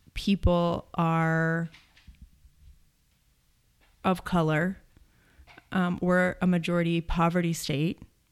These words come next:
So it, the, the differences between the haves and the have-nots are not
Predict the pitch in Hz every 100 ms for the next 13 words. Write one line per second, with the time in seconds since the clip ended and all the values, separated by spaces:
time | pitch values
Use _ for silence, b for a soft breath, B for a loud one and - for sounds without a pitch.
0 | _ - - 170 160 - 160 - 175 175
1 | 165 165 175 - 180 170 156 185 - 180
2 | 175 - 165 - 165 180 170 165 170 165
3 | 165 165 165 175 165 165 156 - - 175
4 | 170 160 156 147 - -